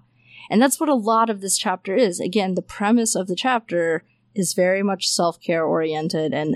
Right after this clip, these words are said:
not a bad thing at all, but he really goes off the rails with it. And he starts by, I, <sighs> trying to put this gender binary on these very abstract, vague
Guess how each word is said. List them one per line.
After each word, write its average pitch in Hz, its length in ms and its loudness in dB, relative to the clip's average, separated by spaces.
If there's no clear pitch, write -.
not 165 300 0
a 170 60 -2
bad 156 320 -2
thing 151 160 -2
at 147 80 -2
all, 147 220 2
but - 180 -4
he 156 340 -4
really 160 360 0
goes 170 440 -2
off 160 220 -4
the - 100 -4
rails - 360 -4
with - 140 -12
it. - 260 -10
And 170 100 0
he 170 100 0
starts 180 560 2
by, 160 560 0
I, - 200 -4
<sighs> - 280 -6
trying 190 500 0
to 190 180 0
put - 340 -2
this 170 200 -2
gender 170 440 -4
binary 165 800 -2
on 165 300 -2
these 160 320 -2
very 160 380 -2
abstract, 160 920 -4
vague 160 380 -4